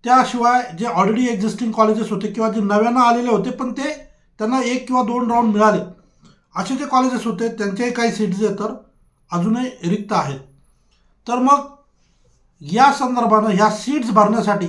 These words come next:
एकदा डेट संपल्यानंतर दोन पर्याय असू शकत होते या कॉलेजवाल्यांकडे की एकतर त्यांनी महाराष्ट्र गव्हर्नमेंटकडे जाऊन मान्यता मिळवावी की बुवा पुढच्या प्रवेश प्रक्रियेला मान्यता द्या सीईटी सेलच्या माध्यमातून,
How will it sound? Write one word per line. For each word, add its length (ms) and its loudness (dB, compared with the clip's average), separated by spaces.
एकदा 300 0
डेट 300 -2
संपल्यानंतर 760 -2
दोन 280 2
पर्याय 220 2
असू 240 0
शकत 200 -2
होते 180 0
या 120 -4
कॉलेजवाल्यांकडे 680 -2
की 220 -4
एकतर 280 -2
त्यांनी 520 -4
महाराष्ट्र 400 0
गव्हर्नमेंटकडे 560 0
जाऊन 240 2
मान्यता 360 0
मिळवावी 420 0
की 340 -14
बुवा 220 -2
पुढच्या 280 -4
प्रवेश 280 -4
प्रक्रियेला 420 -6
मान्यता 380 -2
द्या 120 -6
सीईटी 300 -6
सेलच्या 300 -4
माध्यमातून, 500 -2